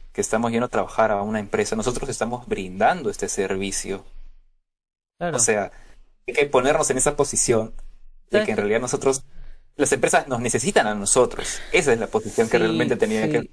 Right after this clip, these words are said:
Speaker 1: tenía
Speaker 2: es
Speaker 1: que ser,
Speaker 2: cierto.
Speaker 1: ¿no?
Speaker 2: Es cierto, pero el problema es más de fondo, Branquito. Eh,
Speaker 1: No,
Speaker 2: sí,
Speaker 1: claro, obviamente.
Speaker 2: sí, sí es, sí es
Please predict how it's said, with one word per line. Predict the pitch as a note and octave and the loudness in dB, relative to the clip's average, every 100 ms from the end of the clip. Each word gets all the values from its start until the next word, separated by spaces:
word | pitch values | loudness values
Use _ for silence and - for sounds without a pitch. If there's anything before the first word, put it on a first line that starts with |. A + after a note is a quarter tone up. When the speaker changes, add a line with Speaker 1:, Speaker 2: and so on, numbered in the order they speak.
| - | -2
Speaker 1:
tenía | A2+ | 0
Speaker 2:
es | G#2+ | 2
Speaker 1:
que | B2+ | 2
ser, | A#2 F#2+ | 2 0
Speaker 2:
cierto. | G#2 | -8
Speaker 1:
¿no? | - - - - | -12 -18 -14 -6
Speaker 2:
Es | D#3 | -2
cierto, | F#3 D#3 C#3 C3 | 0 0 2 2
pero | C#3+ C3+ - | 2 2 0
el | D3+ | 0
problema | D3 D3+ E3+ F3+ | 0 0 0 -2
es | E3+ | -2
más | D#3 | -2
de | D3 | -2
fondo, | - C3 A#2 A2+ | 0 -2 0 -4
Branquito. | A2+ A2+ G#2+ G#2 - - - - _ _ - | -4 -8 -8 -10 -12 -20 -20 -20 _ _ -4
Eh, | B2+ A#2 A2+ D3+ | 0 0 0 4
Speaker 1:
No, | G#3+ | 4
Speaker 2:
sí, | D#3 | 6
Speaker 1:
claro, | D3 B2 | 6 6
obviamente. | B2 A#2 A#2 D3+ | 4 2 0 -2
Speaker 2:
sí, | - | -4
sí | C#3+ D#3 D3+ D#3 | -4 -2 0 0
es, | - | -2
sí | - - | -6 0
es | E3+ | 0